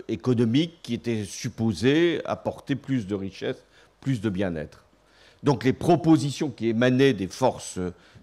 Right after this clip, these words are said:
social-démocrates ou socialistes étaient toutes tournées vers ces questions économiques et sociales de répartition dans les périodes de croissance ou de retour à la croissance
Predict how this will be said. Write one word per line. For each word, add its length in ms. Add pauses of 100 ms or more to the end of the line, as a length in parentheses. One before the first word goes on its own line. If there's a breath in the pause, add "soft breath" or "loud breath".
(140)
social-démocrates 1000
ou 60
socialistes 720 (340 soft breath)
étaient 320 (240)
toutes 220 (140)
tournées 500
vers 240
ces 240
questions 680 (480 loud breath)
économiques 680 (300)
et 100
sociales 460
de 60
répartition 720
dans 140
les 100
périodes 400
de 80
croissance 540 (420 soft breath)
ou 100
de 100
retour 500
à 20
la 100
croissance 580